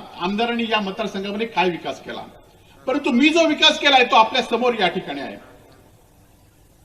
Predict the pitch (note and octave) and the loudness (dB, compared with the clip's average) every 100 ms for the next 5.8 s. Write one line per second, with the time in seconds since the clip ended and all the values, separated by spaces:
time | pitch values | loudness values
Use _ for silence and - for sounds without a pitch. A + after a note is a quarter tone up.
0 | _ _ - A3+ A#3+ - B3 C4+ C4 C4+ | _ _ -4 0 0 0 4 4 4 0
1 | C4 A#3+ C4+ B3 A#3 A#3+ B3+ A#3+ C4 B3+ | 2 0 2 2 2 4 4 2 0 -4
2 | C4+ B3 C4+ C4+ - A3 G#3+ C#4 A#3+ B3 | -4 -2 0 0 0 -2 0 -6 -4 -6
3 | - C4+ B3+ C4 C4+ B3 C4+ C4+ C#4 C#4 | -4 -6 -4 -4 -4 -4 -4 -2 -2 -4
4 | - - - - - - - - C4+ C#4 | -12 -18 -20 -20 -18 -4 -4 -2 -4 -2
5 | B3 C4+ C#4 C4+ C#4 C#4 A#3+ C#4 | -2 -2 -4 -4 -4 -2 0 0